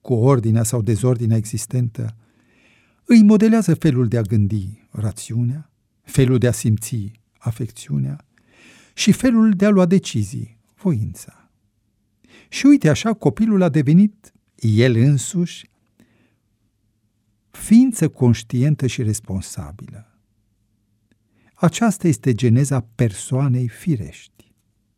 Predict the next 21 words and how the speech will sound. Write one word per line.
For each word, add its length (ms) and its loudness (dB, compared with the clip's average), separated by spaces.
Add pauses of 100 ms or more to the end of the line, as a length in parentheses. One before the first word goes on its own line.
(1200)
Dar 300 0
tot 380 -4
așa 300 0
este 280 0
și 160 -6
cu 200 -2
nașterea 540 0
din 220 0
Duhul. 600 -8 (1500)
Ea 200 2
presupune 600 0
o 60 2
modelare 680 0
a 40 -4
criteriilor 640 -6
gândirii, 720 -4 (160)
deci 200 -14
a 60 -12
gândirii, 640 -12 (580)
a 120 0
reflexiilor, 1080 -4